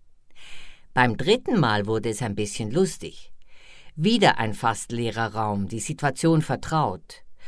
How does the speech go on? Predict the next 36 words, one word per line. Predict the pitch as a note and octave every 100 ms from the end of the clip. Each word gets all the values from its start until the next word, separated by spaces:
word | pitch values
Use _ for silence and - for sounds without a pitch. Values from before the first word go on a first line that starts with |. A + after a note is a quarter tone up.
| - -
Ein | B2+ C3
Freund, | - C#3 D#3+ E3+ D#3+
der | A2+
mir | A#2 G#2+
gegenüber | A#2 A#2 D3 E3 D#3
saß, | D3 C#3+ D#3+ - - -
versank | - C#3 A#2 D3+ F#3+ G3+
gerade | C#3 A#2+ C3 C3+
in | B2 A#2
seiner | A#2+ A2+
Erzählung, | - G#2 - D3+ C#3+ C#3 C#3 C3 - - - -
als | E3+ D#3+
ich | D#3+ F3+
wieder | A3 A#3
diesen | G#3+ G3+ F#3
leichten | D3 D3+ E3+ - F#3
Druck | E3+ G3+ B3+ -
an | - C#3
der | B2
Lehne | A#2+ A#2 G2 F#2+
spürte. | - - G2+ E2 - - - - - - - - - - -
Aus | F#3+ -
dem | G#3 G3+
Augenwinkel | F3+ F#3+ A3 G#3+ A#3 A#3+ B3+
bemerkte | A#3 F#3 D#3 D#3+ -
ich, | - A3+ B3 -
wie | G#3+
mir | G3+ E3
der | D3+ -
Typ | F#3+ F#3+ -
langsam | B2 B2+ B2+ C#3+ D3+
auf | D3 C#3+
die | -
Pelle | D#3+ A#3 D4 A3
gerückt | D#3 A#2 G#2+ - -
war. | E2+ -